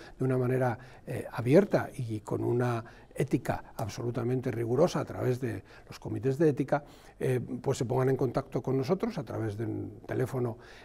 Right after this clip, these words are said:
eh, que ponemos a disposición, que es el novecientos, setecientos treinta, uno dos dos, para que aprovechen y, bueno, soliciten la posibilidad de participar en estos estudios. Nosotros hablaremos con ellos y valoraremos la,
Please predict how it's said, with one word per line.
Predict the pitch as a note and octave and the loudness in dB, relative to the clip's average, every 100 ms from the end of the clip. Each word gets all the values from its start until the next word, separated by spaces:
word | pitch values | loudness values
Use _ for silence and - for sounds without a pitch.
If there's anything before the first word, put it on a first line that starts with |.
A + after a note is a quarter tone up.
| - | -6
eh, | A2+ | -4
que | A#2 - | -4 -2
ponemos | A2+ A#2+ A#2+ | 0 0 0
a | B2 | -2
disposición, | A2+ B2 G#2+ G#2+ A3 | -4 -6 -2 4 4
que | C4 | 2
es | B2+ - | -4 -4
el | A2+ | -4
novecientos, | G#2+ G#2 D3+ F3+ E3 C#3 - - - | -4 -2 4 4 4 -2 -6 -18 -10
setecientos | C#3 B2 A2+ A#2+ B2 | -6 -2 0 0 0
treinta, | - F3+ D#3 A#2+ G2 | 4 4 6 2 -4
uno | C#3 B2 | -4 -2
dos | A#2+ C#3+ | -2 0
dos, | D#3+ F#3+ F#3+ - - - | 4 2 2 -12 -20 -6
para | - C3 | -2 0
que | - C3+ B2+ - - - - - | 4 4 4 -2 -18 -20 -14 -4
aprovechen | - - C#3+ C#3 F#3 - A3+ D#4 - | -4 -2 2 10 10 10 6 4 -4
y, | - B2 A2+ G#2+ | -4 -4 -2 -4
bueno, | G#2 A#2+ E3 C#4+ - - | -4 -4 -4 -8 -16 -6
soliciten | C3 B2 A#2+ F3 E3+ E3+ B3+ | -2 0 6 6 6 2 2
la | A2+ | -4
posibilidad | A2+ A2+ G#2 A2 B2 | -6 -6 -4 0 0
de | B2+ | 0
participar | A#2 G#2+ A2+ A#2+ A#2 | -2 -4 -4 -2 -2
en | A2+ A#2+ | 0 -2
estos | - A2+ | -4 -8
estudios. | D3 - A3+ A3 C#4 - - - - | -8 0 2 2 0 -4 -18 -20 -8
Nosotros | A2 A#2+ A2+ | -4 -2 -2
hablaremos | A2+ A2+ A#2 B2 B2 | -2 -2 0 -2 -2
con | - F#3 | 2 4
ellos | F#3 A#3+ A#3+ | 4 0 -2
y | |
valoraremos | A2 G2 F#2+ F#2 A2 A#2+ A2 - - - - | -6 -6 -4 -4 -2 -2 -4 -10 -20 -18 -8
la, | A2+ G2+ F#2 | -4 -2 -4